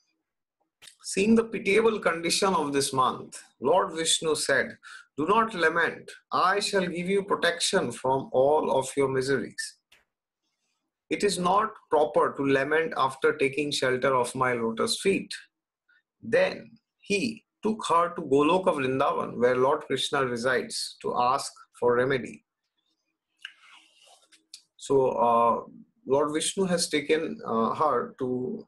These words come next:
Golok Vrindavan, where Lord Krishna resides, which is at a higher spiritual, uh, uh, I would say, frequency.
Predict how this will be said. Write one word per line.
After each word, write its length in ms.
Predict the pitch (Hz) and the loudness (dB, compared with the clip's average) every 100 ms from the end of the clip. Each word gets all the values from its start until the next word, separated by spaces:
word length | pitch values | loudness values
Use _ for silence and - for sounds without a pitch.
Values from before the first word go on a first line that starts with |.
| _ - | _ -4
Golok 360 | 131 143 156 135 | 2 4 4 2
Vrindavan, 520 | 127 120 107 101 101 | 0 2 0 0 0
where 160 | 113 117 | 2 2
Lord 280 | 117 120 - | 2 0 0
Krishna 360 | 139 - 139 | -6 -2 -2
resides, 520 | 113 113 110 - - - | -2 -4 -4 -6 -8 -6
which 200 | 117 - | -6 -4
is 120 | 127 | -2
at 160 | 120 123 | 0 0
a 100 | 117 | -2
higher 420 | 123 123 139 139 | 0 0 0 -2
spiritual, 800 | 135 - 123 127 - 120 117 113 113 104 | -4 -8 -6 -4 0 0 0 -2 -2 0
uh, 1400 | 98 98 - _ _ _ _ _ - - _ _ _ - | 0 -4 -8 _ _ _ _ _ -20 -20 _ _ _ -8
uh, 160 | 107 - - | -4 -2 0
I 40 | 117 | -2
would 180 | 120 | -2
say, 320 | 117 - 113 - | -6 -4 -4 -4
frequency. 880 | - 135 - 139 127 - - 131 | -6 -6 -4 -4 -2 -6 -8 -10